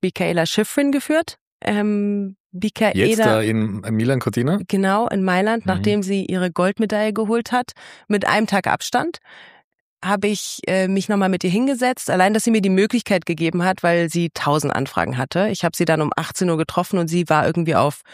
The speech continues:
Speaker 1: fünfundvierzig Presseevents vorher
Speaker 2: Hm.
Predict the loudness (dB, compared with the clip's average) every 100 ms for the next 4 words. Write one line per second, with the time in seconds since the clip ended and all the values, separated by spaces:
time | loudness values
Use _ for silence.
0 | -20 -4 0 0 0 -2 -2 -2 -4 -2
1 | 0 0 0 0 -2 -2 -2 -2 -4 -6
2 | -2 0